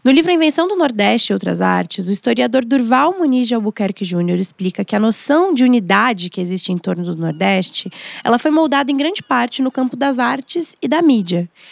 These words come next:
que por muitos e muitos anos retratou essa região e a sua população de forma preconceituosa e caricata. Provavelmente você deve lembrar de algum título aí que faça sentido com o que a gente tá falando.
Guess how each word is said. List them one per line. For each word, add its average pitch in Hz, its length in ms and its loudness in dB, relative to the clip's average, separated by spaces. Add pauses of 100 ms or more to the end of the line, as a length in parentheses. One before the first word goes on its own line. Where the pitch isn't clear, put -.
(240)
que 269 100 4
por 311 180 4
muitos 370 460 6
e 403 60 4
muitos 330 420 4
anos 226 300 2
retratou 269 440 0
essa 320 200 0
região 226 560 2
e 285 140 4
a 440 60 4
sua 247 180 0
população 202 680 0 (300)
de 247 100 2
forma 254 320 2
preconceituosa 254 880 0
e - 20 -4
caricata. 214 640 -6 (460)
Provavelmente 277 600 2
você 302 80 -4
deve 240 220 0
lembrar 226 460 4
de 185 100 -4
algum 196 400 0
título 190 540 0
aí 180 260 4
que 190 240 -2
faça 180 360 -2
sentido 175 580 -2
com 175 200 -4
o 165 40 -2
que - 80 -4
a 170 40 0
gente 165 200 0
tá 160 140 -2
falando. - 440 -6